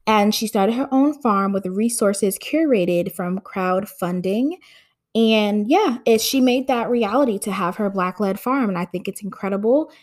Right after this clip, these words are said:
She's taking a risk and making a difference, and I think more of us should look into that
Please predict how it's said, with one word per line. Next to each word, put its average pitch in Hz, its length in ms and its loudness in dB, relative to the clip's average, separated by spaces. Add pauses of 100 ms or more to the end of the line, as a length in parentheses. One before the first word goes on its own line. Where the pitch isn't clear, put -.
(120)
She's 220 280 -2
taking 202 380 -4
a 196 40 0
risk 185 300 -2
and 202 140 -4
making 175 280 -8
a 156 80 -8
difference, 294 840 -2 (100)
and 196 800 -4
I 214 80 -6
think 320 200 -4
more 196 320 0
of 185 120 -2
us 175 100 -2
should 180 320 -6
look 165 220 -6
into 165 260 -8
that 185 320 -8